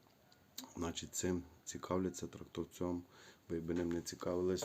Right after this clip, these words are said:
то не було б ні підписників, ні глядачів, ні переглядів.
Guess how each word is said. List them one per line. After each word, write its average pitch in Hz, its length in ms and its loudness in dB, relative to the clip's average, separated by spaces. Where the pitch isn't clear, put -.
то 85 240 0
не 82 80 -4
було 87 160 4
б 82 100 2
ні 82 100 4
підписників, 85 800 -2
ні 82 80 -2
глядачів, 80 760 4
ні 82 120 2
переглядів. 82 800 2